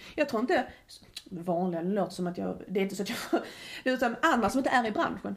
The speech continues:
förstår inte hur sårbart det är att göra det här. För att man förlorar, man kan förlora allt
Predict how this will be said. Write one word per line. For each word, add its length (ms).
förstår 580
inte 160
hur 100
sårbart 600
det 120
är 40
att 80
göra 340
det 80
här. 320
För 60
att 80
man 180
förlorar, 540
man 140
kan 120
förlora 420
allt 500